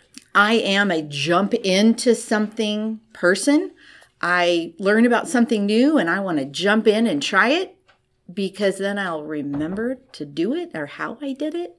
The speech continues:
and learn. I will learn so much from that. So one day it was, I, we were in chapter three or four, module three or four of the book, and some kids,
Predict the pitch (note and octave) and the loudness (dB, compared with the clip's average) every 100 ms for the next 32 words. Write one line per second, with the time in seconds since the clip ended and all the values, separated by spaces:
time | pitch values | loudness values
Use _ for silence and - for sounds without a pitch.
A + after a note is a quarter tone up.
0 | - E3+ E3+ F3+ C4+ A#3+ D#3 F3 F#3+ G3+ | -12 -8 -4 0 2 2 0 -4 -2 -2
1 | F#3+ A#3 A3+ F#3+ G#3+ G3+ G3 - - - | 0 0 0 -2 -4 -6 -6 -10 -12 -12
2 | - - - _ - - - - - _ | -12 -14 -16 _ -20 -20 -20 -20 -20 _
3 | - - G3 F#3 F3 - _ _ _ _ | -8 2 4 6 2 -4 _ _ _ _
4 | _ _ _ _ _ _ _ _ _ - | _ _ _ _ _ _ _ _ _ -10
5 | - F3 G3 F#3+ F#3 F3 E3 D#3+ E3 D#3+ | -2 0 2 4 4 4 2 -2 -2 -2
6 | - D#3+ D#3 D3+ D3 - _ _ _ _ | -2 -4 -2 -4 -6 -12 _ _ _ _
7 | _ _ _ _ _ - D#3+ D#3+ E3 E3+ | _ _ _ _ _ -16 -14 -12 -10 -10
8 | D3+ C#3+ C3+ C#3 - - C#3 - C#3 - | -8 -8 -8 -10 -14 -12 -12 -10 -12 -10
9 | D3 D3 C#3 C3+ - D#3 D3 C#3+ C3+ - | -10 -8 -8 -10 -10 -4 -4 -4 -8 -8
10 | D3 C#3 D#3 D3+ D3 - D3 D#3+ D#3 D3+ | -8 -6 -6 -4 -4 -6 -6 -4 -4 -6
11 | - _ E3 D#3+ D#3+ D#3 D3 - - - | -16 _ -8 -4 -4 -4 -6 -16 -20 -20
12 | _ - B3 G3 F3+ E3+ - _ _ _ | _ -14 -4 -2 -2 -4 -8 _ _ _
13 | _ _ _ _ _ _ _ - F4 E4+ | _ _ _ _ _ _ _ -2 4 6
14 | F#3 F3 - | 4 0 -10